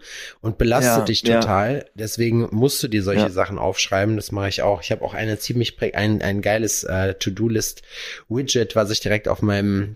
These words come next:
Speaker 1: Telefon dann hab, wo ich das direkt alles sehe, was ich noch zu tun hab. Das ist cool.
Speaker 2: Äh, Laura hat mir jetzt einfach einen Block, so einen Ringblock gegeben. Meint,
Speaker 1: Jetzt
Speaker 2: schreib
Speaker 1: ist die
Speaker 2: das doch
Speaker 1: Verbindung
Speaker 2: bitte alles
Speaker 1: wieder
Speaker 2: hier
Speaker 1: schlecht.
Speaker 2: rein.
Speaker 1: Man muss dazu sagen, wir
Speaker 2: Du
Speaker 1: haben
Speaker 2: schreibst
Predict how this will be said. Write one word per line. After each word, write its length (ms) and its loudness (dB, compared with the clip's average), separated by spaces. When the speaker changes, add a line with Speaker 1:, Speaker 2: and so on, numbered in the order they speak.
Speaker 1:
Telefon 460 0
dann 200 2
hab, 180 -4
wo 80 0
ich 100 -2
das 180 -4
direkt 340 -2
alles 240 -2
sehe, 240 0
was 120 -2
ich 120 -6
noch 180 -6
zu 160 -10
tun 300 0
hab. 260 -4
Das 160 -10
ist 200 -10
cool. 220 4
Speaker 2:
Äh, 180 4
Laura 320 4
hat 180 2
mir 160 8
jetzt 300 2
einfach 340 2
einen 540 4
Block, 340 0
so 100 4
einen 120 6
Ringblock 480 4
gegeben. 500 4
Meint, 300 2
Speaker 1:
Jetzt 100 -2
Speaker 2:
schreib 140 2
Speaker 1:
ist 80 -8
die 20 0
Speaker 2:
das 80 -2
doch 100 2
Speaker 1:
Verbindung 220 4
Speaker 2:
bitte 80 6
alles 240 2
Speaker 1:
wieder 140 4
Speaker 2:
hier 100 2
Speaker 1:
schlecht. 60 4
Speaker 2:
rein. 160 2
Speaker 1:
Man 100 2
muss 140 2
dazu 260 -2
sagen, 280 2
wir 60 2
Speaker 2:
Du 60 4
Speaker 1:
haben 80 4
Speaker 2:
schreibst 280 2